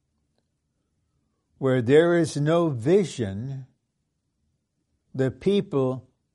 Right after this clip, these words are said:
cast off restraint." Then in Acts twenty-six eighteen, "I was not disobedient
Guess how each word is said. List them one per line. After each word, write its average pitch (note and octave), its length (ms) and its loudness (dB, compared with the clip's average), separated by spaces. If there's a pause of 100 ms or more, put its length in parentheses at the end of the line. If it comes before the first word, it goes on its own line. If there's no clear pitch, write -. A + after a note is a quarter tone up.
(240)
cast E3+ 580 -2
off C3+ 420 0 (540)
restraint." B2 1000 -8 (3000)
Then D3 680 0 (720)
in C3+ 300 -4
Acts - 680 -2 (920)
twenty-six D3 680 -2
eighteen, C#3 800 -6 (1800)
"I C#3+ 180 4
was D3 340 0
not D#3+ 540 0 (480)
disobedient C#3+ 1600 -2